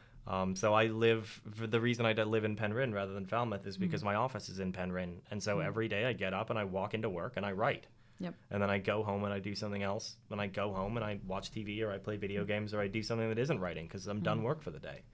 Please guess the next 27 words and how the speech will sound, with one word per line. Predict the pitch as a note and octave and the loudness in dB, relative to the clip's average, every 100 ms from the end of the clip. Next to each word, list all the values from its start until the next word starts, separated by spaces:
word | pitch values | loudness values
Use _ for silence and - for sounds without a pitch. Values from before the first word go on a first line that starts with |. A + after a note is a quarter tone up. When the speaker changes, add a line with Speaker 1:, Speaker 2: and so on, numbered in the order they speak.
| - - | -18 -8
Speaker 2:
Mm. | E3+ D#3+ D3+ - | -6 -6 -8 -2
Speaker 1:
Um, | G2 F#2+ F#2+ G2 F#2+ G2+ | 2 2 2 0 -4 -4
those | G#2+ G#2 | 0 4
hours | A2 G#2+ G#2+ G#2 | 6 6 4 2
are | G2+ | 2
much | G#2+ - | 0 -2
more | A2 G#2 | -4 -2
miserable | G2+ G#2+ C3 A#2 F#2+ | -2 -4 -4 -4 -4
now | F2+ D#2+ - | -4 -8 -6
that | G#2+ | -6
I'm | G2+ | -4
trying | G#2 G2 | -4 -6
to | |
finish | - G2+ F#2 | -4 -6 -4
my | G2 | -6
P | F#2+ G2+ | -6 -6
H | F#2 | 2
D, | A#2 A#2+ C3 A#3+ | 4 4 6 4
Speaker 2:
<laughs> | A#3+ | 6
Speaker 1:
but | B3 | 2
the | A2 | 2
concept | C#4 A2+ B2+ C#3+ F#2+ - | 0 2 2 0 -4 -4
is | F#2+ | -10
still | - F#2+ | -6 -4
roughly | F#2+ E2 G2+ | -4 -4 -8
the | F#2 | -8
same. | - B2 B2+ | -6 -4 -4